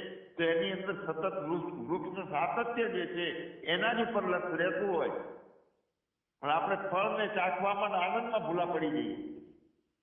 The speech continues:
ભટકાઈ જઈએ આપણા માર્ગથી. આપણે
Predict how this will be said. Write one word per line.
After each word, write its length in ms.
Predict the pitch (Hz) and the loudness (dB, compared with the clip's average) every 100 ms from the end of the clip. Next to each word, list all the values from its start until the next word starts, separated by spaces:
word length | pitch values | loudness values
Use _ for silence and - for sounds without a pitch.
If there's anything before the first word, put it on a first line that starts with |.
| _ _ _ _ _ _ _ _ _ _ _ _ _ _ _ _ _ _ _ _ _ _ | _ _ _ _ _ _ _ _ _ _ _ _ _ _ _ _ _ _ _ _ _ _
ભટકાઈ 400 | 123 127 208 220 | -2 -2 0 0
જઈએ 240 | 185 180 160 | 2 2 2
આપણા 260 | 147 151 | 2 2
માર્ગથી. 540 | 143 143 143 143 127 101 | 2 2 0 0 -2 -4
આપણે 240 | 73 - | -4 -8